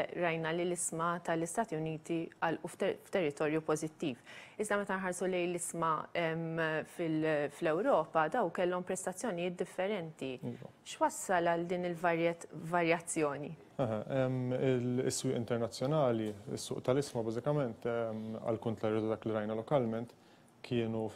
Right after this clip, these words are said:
Speaker 2: tista' tgħid, ġeneralment fuq nota pożittiva, speċjalment, eh, is-suq Amerikan, fejn l-indiċi
Speaker 1: Mhm.
Speaker 2: prinċipali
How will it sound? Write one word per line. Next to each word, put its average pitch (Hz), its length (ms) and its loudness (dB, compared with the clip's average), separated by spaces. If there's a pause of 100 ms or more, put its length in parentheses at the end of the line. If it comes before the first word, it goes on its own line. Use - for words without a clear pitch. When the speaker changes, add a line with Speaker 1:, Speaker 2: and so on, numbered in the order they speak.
(100)
Speaker 2:
tista' - 240 -6
tgħid, 107 340 0
ġeneralment 110 580 0
fuq 113 220 -6
nota 104 360 -2
pożittiva, 131 520 2
speċjalment, 127 720 0 (460)
eh, 120 220 -2
is-suq - 280 -2
Amerikan, 107 500 -2
fejn 107 360 -4
l-indiċi 107 340 -2
Speaker 1:
Mhm. 90 60 -10
Speaker 2:
prinċipali 110 640 0